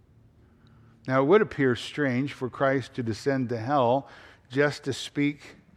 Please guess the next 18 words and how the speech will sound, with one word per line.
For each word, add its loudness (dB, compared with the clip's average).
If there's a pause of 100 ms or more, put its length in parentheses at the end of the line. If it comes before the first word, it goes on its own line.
(420)
to 0
a 4
limited 0
audience, -4 (480)
uh, -10
just -2
to -2
proclaim, -4 (640)
uh, -8
uh, -10
um, -14
triumph -2
just -4
to -4
these 0
sinners, -4
because -4
again, -2